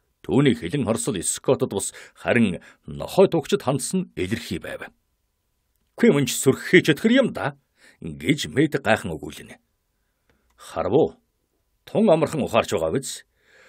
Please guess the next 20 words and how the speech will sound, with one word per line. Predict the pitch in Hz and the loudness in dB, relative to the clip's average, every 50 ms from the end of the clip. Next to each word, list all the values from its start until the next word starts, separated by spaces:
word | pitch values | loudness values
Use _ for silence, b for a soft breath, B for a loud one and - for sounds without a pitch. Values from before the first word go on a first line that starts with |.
| b b b b b - | b b b b b 0
Бууг | 80 107 156 147 - - | 4 4 4 4 2 0
та | - 92 113 143 | 0 2 4 4
бид | 147 139 131 | 4 4 4
хоёроос | 127 120 165 196 147 - | 2 2 4 2 2 0
дутуугүй | - 85 - - 147 127 120 110 | -2 -4 0 2 2 4 4 2
мэдэж | 82 87 - - - - 90 | 2 0 -6 -8 -8 -6 -6
байна. | 80 76 69 - - b b b b b b b b b | -6 -6 -8 -14 -20 b b b b b b b b b
Ийм | - 87 147 220 220 165 | 0 2 4 4 6 4
ухаантай | 127 - - 185 143 - 196 175 | 4 4 4 2 4 4 2 4
нохойтой | 131 117 - 170 156 - 180 135 | 4 4 6 6 6 6 4 4
хичнээн | - 127 - - - 262 208 143 | 2 0 -2 0 2 2 2 4
зуралдсан | 156 151 127 - - - 143 - | 2 2 0 -2 -4 -6 -6 0
ч | - 113 | 2 4
яах | 143 151 - | 4 4 4
вэ? | 214 - - - 82 b b b | 2 0 -2 -2 -8 b b b
Наад | b 214 240 139 - | b 4 4 6 6
бууга | - 202 220 170 151 - | 6 6 6 6 2 2
цааш | - 185 185 - - | 4 4 4 4 2
нь | 123 | 2
тавь" | 117 131 131 92 - | 4 4 4 4 2